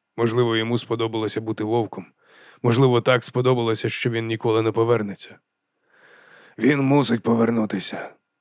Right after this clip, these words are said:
стиха промовив Чейд. «Ми його потребуємо». Баріч сів рівніше. Досі він тримав ноги на хупі дров, але зараз опустив їх на підлогу. Схилився до Чейда. «Ти дістав звістку?»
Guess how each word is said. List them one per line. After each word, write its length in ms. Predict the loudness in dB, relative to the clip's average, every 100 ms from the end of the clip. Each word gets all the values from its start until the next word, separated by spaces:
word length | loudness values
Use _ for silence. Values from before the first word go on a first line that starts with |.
| _
стиха 340 | -4 0 2 2
промовив 480 | 0 -2 0 -2
Чейд. 340 | -4 -10 -12 _ _ _ -20 -2
«Ми 180 | 4 6
його 240 | 4 2
потребуємо». 760 | 0 -2 -2 -4 -4 -6 -10 -18 _ _ _ _ _ _ -10
Баріч 540 | 0 2 4 0 -4
сів 400 | -6 -2 -2 -2 -8 -4
рівніше. 720 | -2 -2 -2 -6 -8 -12 -16 _ _ _ _ _
Досі 300 | 6 6 4
він 160 | -2 -2
тримав 340 | 0 0 0
ноги 260 | 0 -2 -2
на 120 | -4
хупі 280 | -4 -4 -2
дров, 320 | 2 2 2 -4 -20 _
але 240 | -2 2 2
зараз 400 | 4 4 2 -2
опустив 440 | -6 -6 -2 0
їх 180 | 0 -4
на 100 | -4
підлогу. 500 | -2 -2 -2 -6 -12 _ _ _ _ _
Схилився 480 | -4 0 0 -2 -2
до 100 | -4
Чейда. 400 | -4 -6 -10 -18 _ _ _ _ _ _ _
«Ти 320 | -2 0 0
дістав 480 | -2 -2 -2 0 0
звістку?» 560 | 0 -2 -4 -6 -14